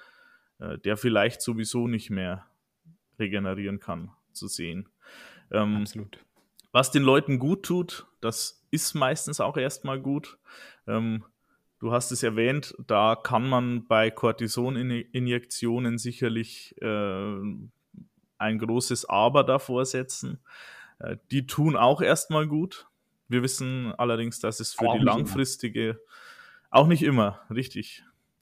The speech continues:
Speaker 1: Wir wissen, dass das für die langfristige, ähm, Prognose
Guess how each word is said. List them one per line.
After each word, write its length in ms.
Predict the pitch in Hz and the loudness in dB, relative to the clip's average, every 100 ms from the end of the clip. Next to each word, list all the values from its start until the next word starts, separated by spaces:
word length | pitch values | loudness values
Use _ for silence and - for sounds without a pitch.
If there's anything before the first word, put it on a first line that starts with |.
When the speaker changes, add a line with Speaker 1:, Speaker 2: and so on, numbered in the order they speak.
| - - - _ | -20 -20 -20 _
Speaker 1:
Wir 120 | 127 | 2
wissen, 220 | 139 156 135 | 2 4 4
dass 220 | 131 - | 4 2
das 160 | 127 | -6
für 120 | - 127 | -2 0
die 80 | |
langfristige, 1000 | 120 107 139 - 131 - 123 117 113 113 107 _ _ _ _ | 2 2 0 -2 -6 -4 -4 -2 -2 -4 -8 _ _ _ _
ähm, 440 | 117 110 110 107 107 | -4 -2 -2 -6 -4
Prognose 720 | 117 101 110 110 113 107 107 | -4 -4 -4 -2 -2 -2 -4